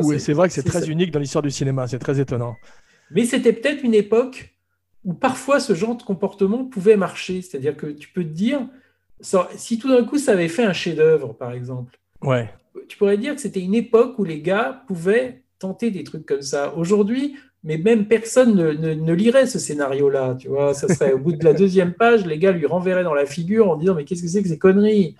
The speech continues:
Speaker 2: tu vois.
Speaker 1: <laughs> C'est vrai.
Speaker 2: Euh, et quand tu vois même la, la, la, ils ont fait une série, je crois, télé, L'Exorciste, et on parle même maintenant de faire un autre remake, je crois, du premier. Ils veulent refaire un reboot, je crois.
Speaker 1: Waouh, incroyable.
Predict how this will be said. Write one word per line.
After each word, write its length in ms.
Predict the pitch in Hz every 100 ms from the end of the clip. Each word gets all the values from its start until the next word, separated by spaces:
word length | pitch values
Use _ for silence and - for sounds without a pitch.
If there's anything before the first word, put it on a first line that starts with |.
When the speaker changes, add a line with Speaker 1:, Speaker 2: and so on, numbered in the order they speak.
| 143
Speaker 2:
tu 60 |
vois. 260 | 151 156 160 165 147
Speaker 1:
<laughs> 220 | 151 170
C'est 140 | - 156
vrai. 80 | 135
Speaker 2:
Euh, 560 | 131 131 135 - - -
et 80 | 151
quand 120 | 165
tu 100 | 160
vois 200 | 180 208
même 220 | 185 190
la, 260 | 165 131 131 - _
la, 80 | 117 -
la, 180 | 147 147
ils 120 | 151 147
ont 60 |
fait 80 | 151
une 80 | 156
série, 360 | - 254 269 262
je 80 |
crois, 160 | - 143
télé, 320 | 135 151 151
L'Exorciste, 560 | 139 123 131 127 165 151
et 80 | 131
on 80 |
parle 260 | 131 156 165
même 140 | 226
maintenant 360 | 190 151 - 220
de 80 | 175
faire 240 | 147 147
un 220 | 135 143
autre 340 | 233 269 254 180
remake, 440 | 175 202 220 208
je 60 | -
crois, 140 | 147
du 120 | 131 131
premier. 520 | - 131 135 123 123
Ils 80 | 127
veulent 160 | 139 135
refaire 400 | 185 - 220 165
un 80 | 131
reboot, 480 | 156 202 208 214 208
je 100 | -
crois. 360 | 135 120 - _ -
Speaker 1:
Waouh, 460 | - 123 107 107 101 - -
incroyable. 600 | 127 - 107 107 107 -